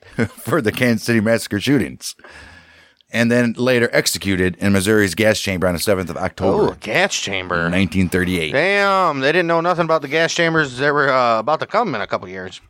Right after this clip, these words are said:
Speaker 1: Right.
Speaker 2: On the other side of the world. You know?
Speaker 1: Right.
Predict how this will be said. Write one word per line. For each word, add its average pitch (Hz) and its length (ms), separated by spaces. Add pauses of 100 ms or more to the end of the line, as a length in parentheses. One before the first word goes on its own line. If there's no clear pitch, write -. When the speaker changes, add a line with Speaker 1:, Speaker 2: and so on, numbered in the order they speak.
(120)
Speaker 1:
Right. 80 260 (680)
Speaker 2:
On 107 140
the 107 80
other 127 140
side 123 160
of 104 60
the 104 60
world. 143 400 (1120)
You 101 120
know? 156 160 (160)
Speaker 1:
Right. 80 400